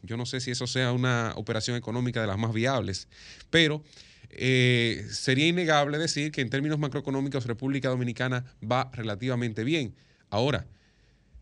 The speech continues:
el presidente y el gobierno sobre todo no puede ahí hablar. Yo creo que no debe hablar sobre el tema, eh,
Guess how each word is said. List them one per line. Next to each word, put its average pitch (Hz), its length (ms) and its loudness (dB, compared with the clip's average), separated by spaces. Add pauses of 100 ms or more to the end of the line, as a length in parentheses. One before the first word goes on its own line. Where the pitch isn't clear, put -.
(120)
el 92 140 -6
presidente 107 560 0
y 135 60 2
el 131 80 2
gobierno 117 400 0
sobre 110 220 -4
todo 123 300 -2
no 117 140 -2
puede 123 420 0
ahí 120 240 -2
hablar. 113 460 -2
Yo 175 260 0
creo 160 340 0
que 139 280 -4 (380)
no 139 280 2
debe 147 340 2
hablar 123 360 0
sobre 110 240 -4
el 101 100 -6
tema, 127 380 -2 (580)
eh, 104 500 -4